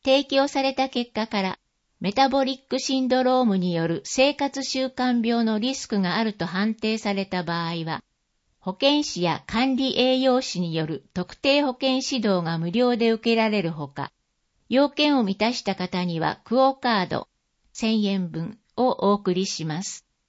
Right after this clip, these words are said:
提供方法、ホームページ、電話で。検診結果提出同意書と返信用封筒を送付します。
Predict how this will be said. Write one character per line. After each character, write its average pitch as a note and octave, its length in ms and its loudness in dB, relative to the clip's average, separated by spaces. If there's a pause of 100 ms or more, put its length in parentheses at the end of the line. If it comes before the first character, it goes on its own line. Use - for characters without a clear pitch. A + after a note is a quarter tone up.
(880)
提 C#4 200 2
供 C4+ 300 2
方 B3+ 300 2
法、 D#3+ 360 -4 (560)
ホ C4+ 240 6
ー - 20 8
ム C4 180 6
ペ A#3+ 280 4
ー F3 40 -4
ジ、 D3 260 -8 (200)
電 G3+ 320 4
話 F#3 180 -2
で。 D#3+ 160 -6 (1120)
検 D4 240 2
診 C#4+ 260 -2
結 C#4 280 -2
果 F3 140 -2
提 C4 320 0
出 B3 220 -4
同 A#3 240 0
意 A#3+ 80 -2
書 G#3+ 200 -4
と G#3 280 -2
返 C#4 300 -2
信 C#4 300 0
用 C4 260 2
封 B3+ 240 -2
筒 F3+ 200 -4
を D#3+ 240 -2
送 F#3+ 260 -2
付 F#3+ 120 -10
し E3+ 220 -8
ま D#3+ 160 -6
す。 - 240 -12